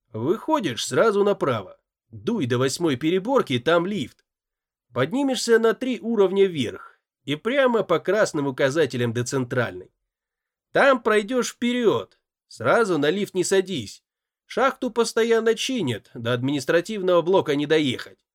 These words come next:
А следующая шахта ведёт прямо в офисы. Там и кнопка такая есть, офис. А дальше разберёшься. Давай, вали, и не тушуйся там. Ты им нужнее, чем они тебе». Офис.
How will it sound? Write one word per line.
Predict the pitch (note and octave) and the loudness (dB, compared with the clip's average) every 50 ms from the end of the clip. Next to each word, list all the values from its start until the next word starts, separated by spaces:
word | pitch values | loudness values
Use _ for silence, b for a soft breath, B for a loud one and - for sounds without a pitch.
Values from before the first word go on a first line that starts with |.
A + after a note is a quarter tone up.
| _ _ _ _ _ _ _ _ _ _ _ _ | _ _ _ _ _ _ _ _ _ _ _ _
А | - B2+ C#3 C#3 | -2 0 0 0
следующая | - A3 C4+ D#4 C#4 B3 A3+ - - F3+ D3+ C#3 | 0 -2 -2 -2 -2 -2 -2 -2 0 2 2 2
шахта | B2+ - D3 B2+ A2 - - - | 2 0 -2 -2 -2 -4 -8 -10
ведёт | G#2 G2+ A2 C3+ E3+ A3 C#4+ D4 G3+ - | -8 -4 -4 -4 -4 -2 -4 -4 -4 -4
прямо | - F3+ G#3 A3+ A3 G3+ G3 F#3+ | -2 0 2 2 2 4 2 2
в | D#3+ E3 | 2 4
офисы. | F3+ C#3+ A#2 - G#2+ F#2 - - G#2 G2+ _ _ _ _ _ _ _ _ - | 0 0 0 -2 -6 -12 -12 -14 -14 -18 _ _ _ _ _ _ _ _ -10
Там | - - B3+ B3 B3 A#3+ | -6 -2 -2 0 0 0
и | A#3 | -2
кнопка | - B3 C#4 C4+ G3+ - - B2+ A#2+ | -2 -2 2 2 2 2 0 -6 -2
такая | C3 A#2+ - C3 B2 A#2 A#2 | -4 -4 0 0 2 2 2
есть, | A#2 A#2 A#2+ A#2+ A2+ - - | 2 2 0 0 -2 -2 0
офис. | A3 F3 B2+ - - F#2+ - - - - _ _ _ _ _ _ _ _ _ | 0 0 0 0 -6 -16 -16 -16 -18 -20 _ _ _ _ _ _ _ _ _
А | - C#3 G3+ | -2 0 0
дальше | A#3 E4 D4 G#3+ - - E3 | 0 0 -2 -2 0 0 0
разберёшься. | D3+ C#3 B2 A2+ C#3+ D3 D3 C#3+ B2 G#2+ - - - F#2+ - _ _ _ _ _ _ _ _ _ _ - | 0 0 0 0 0 0 2 0 0 -2 -4 -10 -14 -16 -20 _ _ _ _ _ _ _ _ _ _ -4
Давай, | A#2+ D3+ G3+ B3+ B3 F#3 C#3+ B2 | -4 0 2 4 4 4 2 2
вали, | A#2+ D3 E3+ G3 F#3 C#3+ A#2 F#2+ F2 - _ _ _ _ _ _ _ | 2 2 2 2 0 0 -2 -4 -8 -14 _ _ _ _ _ _ _
и | B2+ C3+ D3 | -6 -4 0
не | E3 E3+ | 0 0
тушуйся | E3 - G3 F#3+ - - C4+ C4+ A#3 - - E3+ C#3+ | 0 2 0 -2 0 -2 -2 -2 0 0 0 0 0
там. | - - B2+ A#2 G2 - - _ _ _ _ _ _ _ _ - | 0 0 -2 -2 -2 -6 -12 _ _ _ _ _ _ _ _ -10
Ты | - B3 C#4+ C#4+ C#4 | -6 -4 -4 -2 -2
им | C4+ B3+ | 0 2
нужнее, | B3+ B3 A3 G3+ F#3+ A#3 C4 C4+ B3+ G3+ D#3+ B2+ | 2 2 2 0 -2 -2 -2 2 4 2 2 2
чем | - E3 D3 C#3+ | 0 0 0 2
они | D3+ D3+ D3 B2+ | 2 0 0 -2
тебе». | A#2 C3 A#2 A2 G#2+ F#2 - _ _ _ _ _ _ _ _ _ _ _ _ _ _ _ _ _ _ _ _ _ _ _ _ _ _ _ _ - | -2 -4 -8 -8 -8 -12 -14 _ _ _ _ _ _ _ _ _ _ _ _ _ _ _ _ _ _ _ _ _ _ _ _ _ _ _ _ -2
Офис. | G#3 C4 A3+ - - A2 - - - - | 2 2 2 2 0 -8 -10 -10 -12 -12